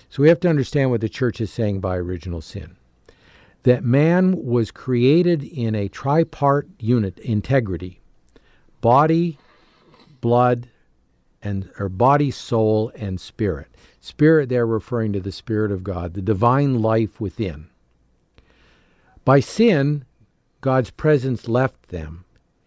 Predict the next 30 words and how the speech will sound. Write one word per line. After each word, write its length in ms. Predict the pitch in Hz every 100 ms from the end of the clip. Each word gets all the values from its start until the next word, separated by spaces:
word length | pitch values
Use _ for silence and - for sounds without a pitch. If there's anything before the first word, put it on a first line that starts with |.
| _ _ _ _
and 200 | 120 117
it 100 | 120
is 180 | 127 110
that 400 | 151 147 113 92
disintegration 1200 | 196 220 - 170 160 135 113 135 185 - 123 107
which 200 | 107 -
is 140 | 110 -
communicated 920 | - 113 123 156 135 - 127 117 101
through 200 | - 110
generation 1000 | 95 117 113 107 120 127 - 87 87 92 _ _ _ _ _ _ _ _
from 240 | - 113
one 240 | 113 131 123
parent 360 | 127 117 98
to 100 | -
another, 440 | 107 98 92 92 90 _ _
or 80 | 101
from 180 | - 98
parents 380 | - 127 120 -
to 100 | 113
their 100 | 107
children, 380 | - 117 104 101
and 180 | 101 101
we 120 | 98
call 460 | - - 135 131 123
that 360 | 101 92 92 - _ _ _ -
original 440 | 107 110 95 98
sin. 440 | - 160 135 80 82 _ _ _ _ _ _
And 160 | 110 117
that 220 | 143 147
is 400 | 123 123 117